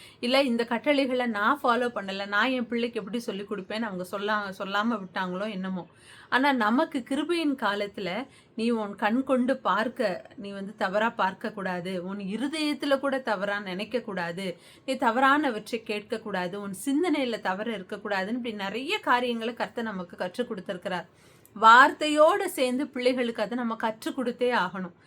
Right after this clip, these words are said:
இப்போ நம்ம நினைக்கிறோம் சண்டே கிளாஸ், சர்ச்,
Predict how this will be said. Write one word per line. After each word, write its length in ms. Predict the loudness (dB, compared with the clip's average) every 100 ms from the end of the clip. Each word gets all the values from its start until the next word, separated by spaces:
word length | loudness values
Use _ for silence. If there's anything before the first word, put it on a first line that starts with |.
| -20 -14
இப்போ 580 | -8 -2 2 4 4 2 -2
நம்ம 300 | -4 -2 -2
நினைக்கிறோம் 500 | -2 -2 -2 -2 -2
சண்டே 240 | -2 -4 -4
கிளாஸ், 400 | -2 -2 -4 -8 -8 -6
சர்ச், 480 | -2 -2 -2 -6